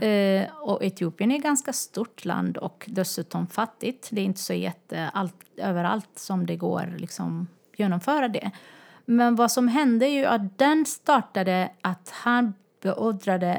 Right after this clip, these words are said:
Speaker 2: ehm, eh, krig mot, eh, Tigray,
Speaker 1: Mm.
Speaker 2: regionen. Och det, tanken, eller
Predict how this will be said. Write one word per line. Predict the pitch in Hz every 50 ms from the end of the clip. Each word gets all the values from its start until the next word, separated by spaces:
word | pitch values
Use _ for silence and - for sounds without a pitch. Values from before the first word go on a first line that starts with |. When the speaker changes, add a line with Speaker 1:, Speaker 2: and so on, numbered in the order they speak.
| -
Speaker 2:
ehm, | - - 185 175 170 165 170 170 170 170 170 - -
eh, | - 180 170 170 175 175
krig | - - 180 170 220 254 -
mot, | 240 226 220 214 214 - - - - _ _ _ _ _ _ _ _ _ _ _ _ _
eh, | - 180 175 170 165 165 165 165 165 -
Tigray, | - 190 170 165 160 175 226 320 - _ -
Speaker 1:
Mm. | 214 214 202
Speaker 2:
regionen. | 214 226 220 196 196 190 180 180 185 226 277 359 - _ - - - - _ _ -
Och | - 196 190 196 - - - - -
det, | 196 185 220 226 233 233 226 233 - - _ _ _ _ _ _
tanken, | - - 247 233 208 196 190 - - - 226 208 196
eller | - 185 190 190 190